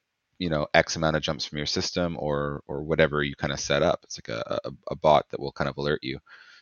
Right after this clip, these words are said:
So the biggest thing for that is obviously when you don't have, uh, local automatic like that, that tool takes a big hit. And I really think that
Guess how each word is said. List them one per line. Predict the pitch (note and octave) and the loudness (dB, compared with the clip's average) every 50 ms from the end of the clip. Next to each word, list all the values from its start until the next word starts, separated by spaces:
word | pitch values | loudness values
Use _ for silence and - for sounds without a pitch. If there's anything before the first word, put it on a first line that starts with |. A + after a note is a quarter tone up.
| _ | _
So | - - F2+ E2+ E2+ E2 D#2+ D#2 D2+ - _ _ _ _ _ | -2 2 4 4 6 4 4 2 0 -4 _ _ _ _ _
the | - D#2+ | -8 2
biggest | D2 G#2 G#2+ G#2+ A2 G2+ - | 6 6 8 8 6 6 4
thing | G2+ F#2 F2+ E2+ E2 | 4 2 2 2 -2
for | - - D#2+ D#2 | -4 -2 2 6
that | F2 G2 G2 F2 D#2 | 8 8 8 8 8
is | D#2 D2+ D#2+ | 6 4 4
obviously | D#2+ D2 D2+ - - D2+ D2 D2 | 2 2 0 -2 -2 -2 -2 0
when | C#2 C#2+ D2 C#2+ | 0 -2 -4 -4
you | C#2 C#2 | -6 -6
don't | D#2 E2 D#2+ D2+ | -4 -4 -2 0
have, | D#2+ D2 D2 D2 C2 - - - - - | 0 0 0 0 -2 -6 -12 -16 -12 -8
uh, | - C2 B1 - - | -6 -4 -4 -6 -6
local | - D#2+ D#2+ E2 E2 - - D2+ C#2+ | -4 -2 -2 -2 -2 -2 -2 0 2
automatic | C#2+ D2 C#2 C#2+ D2 D#2+ E2+ E2 - | 2 2 2 0 2 2 2 0 0
like | - C#2 - _ | -4 -8 -4 _
that, | C2+ C2+ C2+ C2 - - _ _ _ _ _ _ _ _ - | 0 0 0 0 -2 -6 _ _ _ _ _ _ _ _ 2
that | D2+ E2+ E2 E2 - - | 6 6 6 6 4 2
tool | - - G2 F#2+ F2 E2 | 0 2 4 6 6 4
takes | - - E2+ D2+ - - | 4 2 2 2 0 -4
a | D2 | -2
big | B1+ D#2 D2+ D2 | 0 0 0 2
hit. | D2 D#2+ D2+ C#2 - - _ _ _ _ _ _ - | 2 2 2 2 2 -4 _ _ _ _ _ _ -4
And | E2+ D#2+ | 2 4
I | E2 | 6
really | E2 E2+ F2 E2+ E2 | 6 6 6 4 2
think | - - E2+ D#2+ D#2 - | 2 2 0 -2 2 4
that | E2+ D#2+ D2+ C2 | 6 6 6 6